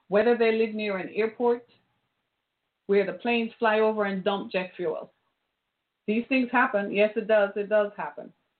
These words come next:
<laughs> Or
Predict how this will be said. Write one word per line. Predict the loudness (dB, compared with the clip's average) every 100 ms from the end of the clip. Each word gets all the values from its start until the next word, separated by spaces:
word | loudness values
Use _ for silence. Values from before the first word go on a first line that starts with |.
| _ _ _ _ -18 -10 -6
<laughs> | -8 _ _ _ _ -14 -4 -4 -4 -14 -12 -16 _ _ -18 -18 _
Or | 2 4 4 2